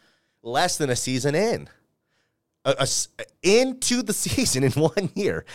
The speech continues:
It'd be unheard of in the history of the N F L. Okay? Wilkes, the guy who's the interim,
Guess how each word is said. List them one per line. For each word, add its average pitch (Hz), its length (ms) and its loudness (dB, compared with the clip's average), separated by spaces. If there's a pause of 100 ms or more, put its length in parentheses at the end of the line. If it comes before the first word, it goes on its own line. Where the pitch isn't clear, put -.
(140)
It'd 190 240 4
be 220 140 4
unheard 190 360 4
of 110 260 0 (340)
in 131 180 4
the 120 80 4
history 113 380 2
of 98 60 2
the 95 100 0
N 85 60 -2
F 76 140 -8
L. 69 240 -4 (480)
Okay? 123 300 2 (500)
Wilkes, 160 460 4
the 151 100 -2
guy 151 220 4
who's 135 300 -2
the 139 140 2
interim, 135 680 0